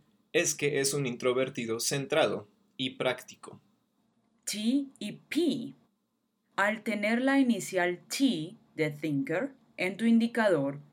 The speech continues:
Speaker 2: significa que basas tus decisiones en la lógica y prefieres emitir juicios basados en criterios objetivos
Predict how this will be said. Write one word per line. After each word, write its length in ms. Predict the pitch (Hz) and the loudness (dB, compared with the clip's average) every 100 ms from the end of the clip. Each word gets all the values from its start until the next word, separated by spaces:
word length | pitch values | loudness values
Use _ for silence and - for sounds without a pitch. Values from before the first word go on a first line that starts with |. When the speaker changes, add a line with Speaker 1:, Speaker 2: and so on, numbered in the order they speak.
| _ _ _ | _ _ _
Speaker 2:
significa 880 | - 196 180 175 185 180 254 277 277 | -8 -6 -4 -4 -4 -2 0 2 2
que 160 | 254 190 | 0 0
basas 640 | 165 165 165 - 349 - | 0 0 0 -2 -2 -4
tus 280 | 214 202 - | -8 -10 -6
decisiones 880 | 202 220 240 226 196 165 160 170 - | -4 -2 -2 -2 -4 -4 -2 -4 -4
en 180 | 185 180 | -4 -2
la 140 | 160 | -2
lógica 880 | 156 175 165 - 165 - 160 - - - | 0 0 0 -4 -12 -4 -2 -2 -8 -10
y 140 | 214 | -8
prefieres 680 | - 202 226 214 180 220 233 | -4 -6 -4 2 4 4 0
emitir 560 | 220 214 - 165 160 156 | -2 -6 -4 -2 -2 -2
juicios 760 | 180 202 233 226 214 247 175 151 | -2 0 0 -2 -2 -4 -6 -2
basados 720 | 165 208 208 156 143 151 160 - | 2 2 2 0 2 2 -2 -4
en 320 | 180 165 170 | -2 -2 -2
criterios 680 | 156 170 160 147 151 165 233 | -4 -4 -2 0 2 0 0
objetivos 1000 | 233 - 269 269 285 302 160 120 - - | -2 0 0 2 0 0 -2 -8 -14 -16